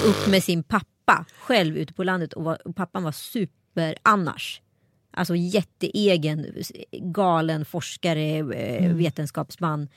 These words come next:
Speaker 2: Mm.
Speaker 1: Och mamman lämnade och pappan hatade mamman och hatade
Speaker 2: Mm.
Speaker 1: kvinnor. Och så
Speaker 2: Mm.
Speaker 1: på det sättet är ju han uppvuxen också. Det
Speaker 2: Ja, hur,
Speaker 1: kvinnoföraktet
Speaker 2: hur, hur
Speaker 1: hos
Speaker 2: tar
Speaker 1: män.
Speaker 2: man sig fri från det, liksom?
Speaker 1: Ja, kvinnoföraktet finns ju i hans, liksom,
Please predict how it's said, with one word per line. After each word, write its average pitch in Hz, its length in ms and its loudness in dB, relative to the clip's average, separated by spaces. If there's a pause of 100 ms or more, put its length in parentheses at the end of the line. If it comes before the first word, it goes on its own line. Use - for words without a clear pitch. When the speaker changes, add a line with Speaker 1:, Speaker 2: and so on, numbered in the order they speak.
(200)
Speaker 2:
Mm. 165 240 -4
Speaker 1:
Och 185 80 -4
mamman 170 400 4
lämnade 151 600 0
och 156 280 -4
pappan 160 280 -6
hatade 151 440 -2
mamman 147 640 -2 (100)
och 160 120 -4
hatade 160 240 2
Speaker 2:
Mm. 151 120 0
Speaker 1:
kvinnor. 147 500 -2
Och - 240 -4
så 185 60 0
Speaker 2:
Mm. 165 100 2
Speaker 1:
på 165 60 2
det 156 240 2
sättet - 320 -6
är 151 40 -2
ju 151 60 0
han 147 260 -2
uppvuxen - 720 -2
också. - 340 -4 (1040)
Det 175 100 -10
Speaker 2:
Ja, 262 120 6
hur, 247 60 4
Speaker 1:
kvinnoföraktet 226 600 6
Speaker 2:
hur, 320 120 10
hur 294 80 8
Speaker 1:
hos 320 100 6
Speaker 2:
tar 320 200 8
Speaker 1:
män. 302 100 6
Speaker 2:
man 294 140 8
sig 285 160 2
fri 277 460 2
från 240 460 0
det, 180 240 4
liksom? - 280 -10 (120)
Speaker 1:
Ja, 233 260 -2
kvinnoföraktet 214 600 -4
finns 240 340 -2
ju 160 100 0
i 160 260 -2
hans, 156 340 -4
liksom, 151 520 -6